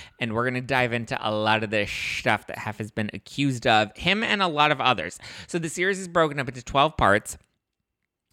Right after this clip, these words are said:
Some of it is a bit repetitive, so I'll try to skim through each part, and I'll just give you, like, the major revelations from each of them because, like I mentioned, some of it does feel a little bit repetitive.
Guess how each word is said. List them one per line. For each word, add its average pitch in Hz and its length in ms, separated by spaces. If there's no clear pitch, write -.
Some 175 260
of 208 140
it 208 180
is 143 240
a 170 80
bit 151 260
repetitive, 139 640
so 143 140
I'll 123 140
try 147 180
to 135 100
skim 127 420
through 120 420
each 117 280
part, 104 440
and 117 100
I'll 113 100
just 120 200
give 127 160
you, 131 100
like, 110 180
the 127 60
major 117 720
revelations 110 800
from 107 480
each 107 220
of 113 120
them 120 280
because, 107 440
like 127 180
I 139 60
mentioned, 117 480
some 156 180
of 156 160
it 143 340
does 131 380
feel 120 580
a 127 40
little 117 240
bit 110 180
repetitive. 110 800